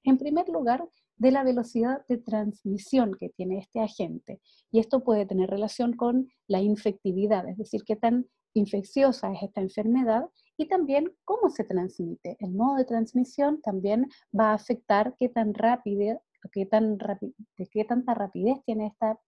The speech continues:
eh, velocidad de presentación o no en relación a los medios de, modos de transmisión.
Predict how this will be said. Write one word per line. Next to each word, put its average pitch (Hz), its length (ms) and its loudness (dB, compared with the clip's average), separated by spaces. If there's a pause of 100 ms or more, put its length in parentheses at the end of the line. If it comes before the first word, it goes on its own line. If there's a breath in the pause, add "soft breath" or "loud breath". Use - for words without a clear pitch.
(120)
eh, 190 260 -4
velocidad 226 520 -2
de 240 80 -4
presentación 214 800 -6 (320)
o 277 120 6
no 254 360 4
en 226 120 2
relación 190 680 -2
a 220 280 -6 (260 soft breath)
los 196 140 0
medios 190 300 4
de, 185 220 -6
modos 226 260 2
de 175 100 -4
transmisión. - 680 -10